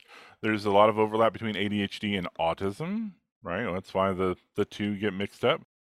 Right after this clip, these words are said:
That, and that's why you have to go to a psychiatrist and, and get tested by them and evaluated by them so that you can rule the things out. Th-, there's also things like lead poisoning and thyroid disorders and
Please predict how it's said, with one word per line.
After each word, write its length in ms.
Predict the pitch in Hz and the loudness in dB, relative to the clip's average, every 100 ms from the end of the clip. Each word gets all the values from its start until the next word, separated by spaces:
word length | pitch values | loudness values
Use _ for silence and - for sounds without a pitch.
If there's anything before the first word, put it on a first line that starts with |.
| - | -2
That, 220 | 123 117 | 4 4
and 160 | 117 120 | 4 2
that's 220 | 143 - | 2 2
why 160 | 160 180 | 2 2
you 140 | 160 | 2
have 160 | 160 151 | 0 -2
to 60 | |
go 120 | 165 | -4
to 140 | 156 147 | -4 -4
a 60 | |
psychiatrist 760 | 123 135 120 160 175 - 131 - | 0 -2 2 0 0 -2 -8 -4
and, 200 | 117 110 | -4 -2
and 200 | 104 110 | -4 -2
get 160 | 113 - | -4 -2
tested 360 | 156 - 131 | -4 -4 -2
by 160 | 120 110 | 2 2
them 160 | 110 | 2
and 100 | 110 101 | -2 2
evaluated 560 | 120 156 156 117 107 | 4 2 2 -4 0
by 140 | 101 98 | 0 0
them 260 | 101 101 - _ _ _ | -2 -4 -8 _ _ _
so 200 | - 143 | 0 2
that 200 | 139 - | 2 -2
you 80 | 139 | -8
can 280 | 143 131 117 | -6 -4 -4
rule 440 | 135 180 180 170 | 0 0 2 0
the 120 | 147 | 0
things 320 | - 135 120 | 0 0 0
out. 280 | 151 135 80 - - | 0 0 -2 -8 -16
Th-, 100 | - | -10
there's 260 | 98 117 | -4 2
also 300 | 156 208 214 | 2 2 -4
things 280 | 135 147 135 | -4 -6 -2
like 160 | 143 - | -2 -2
lead 400 | 98 107 151 165 | -6 2 2 2
poisoning 640 | - 104 95 90 85 85 87 | -6 -4 -4 -6 -8 -8 -10
and 320 | 98 101 92 - | -6 -6 -6 0
thyroid 520 | 113 151 147 110 95 | 2 2 0 -4 -6
disorders 680 | - - 90 87 82 87 - | -10 -10 -8 -8 -10 -12 -8
and 260 | 110 107 | -6 -6